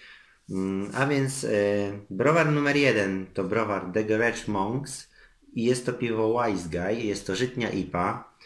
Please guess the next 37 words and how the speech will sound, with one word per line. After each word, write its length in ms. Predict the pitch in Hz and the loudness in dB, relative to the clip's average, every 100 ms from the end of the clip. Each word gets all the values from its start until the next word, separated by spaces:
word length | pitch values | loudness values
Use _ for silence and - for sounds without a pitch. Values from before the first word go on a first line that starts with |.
| - - - _ 90 | -20 -20 -20 _ -4
E, 220 | 90 90 | -2 -2
tutaj 300 | 113 113 107 | 0 2 2
mam 180 | 98 98 | 2 2
listę, 440 | 104 98 - 92 | 0 0 0 -2
jeszcze 260 | 98 - 95 | -2 -4 -6
pokażę. 720 | 92 - 85 82 90 117 151 - - - - - - - - - - | -4 -4 -4 -2 -2 -2 -6 -10 -18 -10 -6 -6 -8 -12 -16 -14 -6
E, 180 | 92 | -2
lista 320 | 95 98 - 101 | 0 -2 0 2
jest 320 | 98 98 - | 2 0 -2
dwustronna, 840 | - - - - 110 92 90 98 | -2 -2 -2 -2 0 0 -2 -2
także 340 | 117 104 95 98 | -2 -2 -2 -4
trochę 240 | 104 104 | -4 -2
tych 200 | 98 101 | -4 -6
piw 240 | - 95 95 | -6 -4 0
jest. 540 | 90 120 - - 104 | 0 0 -4 -8 -6
E, 380 | 92 98 98 95 - _ - - - | -2 -2 -2 -6 -12 _ -20 -18 -6
więc 360 | 104 107 - - | -2 -2 -6 0
pierwszy 340 | 131 135 135 | 2 4 2
browar 380 | 123 120 117 - | 2 4 2 2
to 80 | 104 | 0
jest 140 | 98 | -2
browar 360 | 101 98 90 82 | -2 -4 -2 -2
The 120 | 90 | -2
Garage 360 | 92 98 123 - | 0 0 0 0
Monks, 520 | 139 135 135 135 - | 2 2 0 -4 -6
e, 280 | 104 95 95 | -2 -2 0
Wise 300 | 104 117 117 | 0 0 0
Guy, 260 | 120 117 | 0 2
żytnie 420 | 110 110 - 98 87 95 | 0 -4 -4 -4 -2 -4
I 40 | |
P 300 | 95 90 98 | -4 0 2
A. 360 | 120 151 - - - - - - - - - - - _ _ | 2 0 -6 -16 -18 -18 -16 -16 -16 -18 -20 -20 -20 _ _
E, 480 | 113 104 98 101 98 | -2 0 2 0 0
drugi 340 | 98 131 156 135 | 0 2 2 2
browar 360 | 127 127 120 | 4 4 2
to 120 | 113 117 | 2 0
jest 160 | 104 | 0